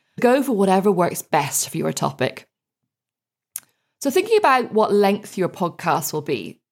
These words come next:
well, this really depends on if it's a solo or interview-based episode. Usually solo episodes are anything from five to thirty-five minutes. And interview podcasts are at least thirty-five to forty-five minutes,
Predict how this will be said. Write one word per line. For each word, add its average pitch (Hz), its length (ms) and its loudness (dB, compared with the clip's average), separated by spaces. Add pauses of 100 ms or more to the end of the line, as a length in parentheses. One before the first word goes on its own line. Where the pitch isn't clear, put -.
well, 233 320 0
this 359 260 0
really 427 180 6
depends 226 460 2
on 202 220 4
if 196 100 -2
it's 208 140 -4
a 185 40 -2
solo 240 540 2 (180)
or 185 220 2
interview-based 175 920 -2
episode. 156 560 -4 (460)
Usually 277 380 2
solo 190 300 4
episodes 165 500 0
are - 40 0
anything 170 360 -2
from 160 180 -10
five 214 520 2 (280)
to 214 80 -4
thirty-five 170 500 2
minutes. - 420 -6 (400)
And 180 140 0
interview 254 300 4
podcasts 165 580 0
are 165 100 2
at 180 80 0
least 170 300 0
thirty-five 156 420 0
to - 100 -10
forty-five 226 440 2
minutes, 160 380 -4